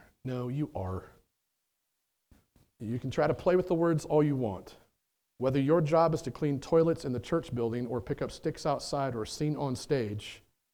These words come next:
all of us have a leadership responsibility in the kingdom of God.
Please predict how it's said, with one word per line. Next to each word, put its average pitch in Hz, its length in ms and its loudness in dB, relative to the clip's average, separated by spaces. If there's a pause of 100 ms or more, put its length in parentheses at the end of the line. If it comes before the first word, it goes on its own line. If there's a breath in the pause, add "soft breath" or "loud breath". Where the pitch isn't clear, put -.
(1400)
all 151 180 8
of 175 80 4
us 165 140 0
have 151 140 2
a 135 40 2
leadership 147 460 -2
responsibility 139 640 0
in 120 60 -2
the 117 60 -2
kingdom 135 280 -4
of 113 100 -6
God. 107 320 -6